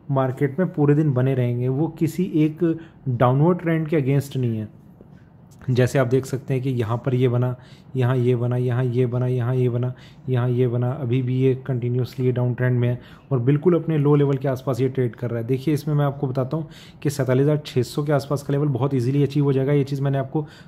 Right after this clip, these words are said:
कल भी मैंने आपको वीडियो में बताई थी, जब ये अड़तालीस हज़ार, अ, मेरे ख्याल से एक सौ कुछ पे इसकी क्लोजिंग जो थी, मैंने वहाँ आपको बताया था कि सैंतालीस हज़ार छः सौ तक का लेवल बहुत ईजीली अचीव हो जाना चाहिए। देखिए, और दूसरी चीज़ मैं आपको बता रहा हूँ कि अभी ये आठ सौ पैंतालीस चल रहा है, इससे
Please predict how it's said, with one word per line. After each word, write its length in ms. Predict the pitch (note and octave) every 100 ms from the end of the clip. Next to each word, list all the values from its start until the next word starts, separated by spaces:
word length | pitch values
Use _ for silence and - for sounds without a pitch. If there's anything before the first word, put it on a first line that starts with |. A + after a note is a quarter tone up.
| -
कल 160 | C#3 C3+
भी 120 | C#3+
मैंने 200 | D#3 D3
आपको 200 | C#3 C#3+
वीडियो 280 | C3 C3 C#3+
में 120 | C#3
बताई 200 | B2+ A#2+
थी, 140 | C#3
जब 180 | D3 C#3
ये 60 | C#3+
अड़तालीस 400 | B2+ C3 C3 C3
हज़ार, 220 | B2+ D3+
अ, 1000 | D3 - - - C3+ B2+ B2+ C3 C3 -
मेरे 220 | E3 C#3 B2+
ख्याल 160 | C3+
से 140 | B2+ D#3+
एक 200 | D3+ C3
सौ 140 | - D3
कुछ 220 | C#3+ -
पे 160 | -
इसकी 240 | C3+ - D3
क्लोजिंग 360 | C#3+ C3 C#3
जो 120 | C3+ C3
थी, 120 | D3+
मैंने 160 | D3
वहाँ 300 | C#3+ A#2+ C#3 F3+
आपको 260 | C#3 B2+
बताया 240 | B2+ C3 B2
था 180 | D3+ D3+ - - -
कि 80 | D3
सैंतालीस 480 | D3 C3 B2+ C3 C#3
हज़ार 160 | C3+
छः 220 | C#3+ - B2+
सौ 200 | - D3+
तक 160 | -
का 120 | -
लेवल 420 | C3 B2 A2+ C#3+ E3+
बहुत 340 | A#2+ A#2 D3 -
ईजीली 380 | B2 A#2+ C#3+ F3+
अचीव 280 | B2+ D3+
हो 180 | C#3+ A#2+
जाना 220 | C3 A#2+
चाहिए। 240 | A2 - A2+
देखिए, 320 | B2 - C3+ C3+ - - -
और 120 | C#3
दूसरी 280 | B2+ B2+ D3+
चीज़ 200 | D#3 D3
मैं 100 | D3+
आपको 180 | D3 D3
बता 160 | C3+
रहा 100 | C3+
हूँ 80 | D3+
कि 220 | E3 E3+ E3 - -
अभी 200 | A#2+ C#3
ये 100 | E3+
आठ 200 | E3+ C3
सौ 100 | D3
पैंतालीस 400 | C3 B2+ C3 B2+
चल 100 | B2+
रहा 140 | A#2 C#3
है, 80 | -
इससे 380 | D3+ - G3